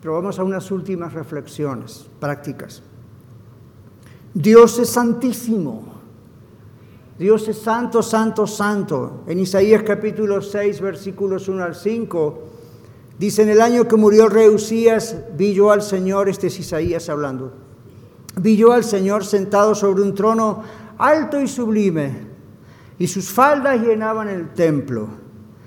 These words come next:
Por encima de él había serafines", estos son criaturas angelicales maravillosas, majestuosas. "Cada uno tenía seis alas", preste atención,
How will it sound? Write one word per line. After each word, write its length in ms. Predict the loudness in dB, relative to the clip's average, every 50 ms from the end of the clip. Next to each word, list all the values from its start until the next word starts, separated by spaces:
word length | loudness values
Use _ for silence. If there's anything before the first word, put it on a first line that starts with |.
| -20 -20 -20 -20 -20 -20 -20 -6
Por 160 | -2 0 2 2
encima 480 | 2 0 0 0 0 2 4 4 6
de 180 | 8 10 10 10
él 80 | 8
había 300 | 6 4 4 4 4 4
serafines", 760 | 4 4 2 0 0 0 -2 -2 -2 0 0 0 -2 -2 -4
estos 220 | -8 -12 -12 -12 -10
son 160 | -8 -8 -8
criaturas 640 | -4 -4 -2 -2 -2 -2 -2 -2 -2 -2 -2 -4 -6
angelicales 680 | -8 -8 -8 -10 -10 -10 -10 -10 -8 -8 -8 -6 -6
maravillosas, 720 | -6 -4 -4 -4 -4 -4 -2 -2 -2 -2 -4 -6 -8 -8 -8
majestuosas. 800 | -10 -10 -12 -12 -12 -10 -8 -8 -8 -8 -10 -14 -18 -18 -20 -20 -20 -20 -20 -20 -20 -20 -20 -20 -18 -4
"Cada 260 | 0 4 4 6 6 6
uno 300 | 6 4 4 0 0 2
tenía 380 | 2 2 2 2 0 -4 -4
seis 400 | -4 -4 -4 -2 -2 -2 -4 -4
alas", 680 | -4 -4 -4 -4 -8 -10 -12 -16 -20 -20 -20 -20 -20 -20 -20 -20 -14
preste 300 | -8 -6 -6 -4 -2 -4
atención, 580 | -4 -4 -4 -6 -8 -8 -8 -10 -10 -10 -10 -12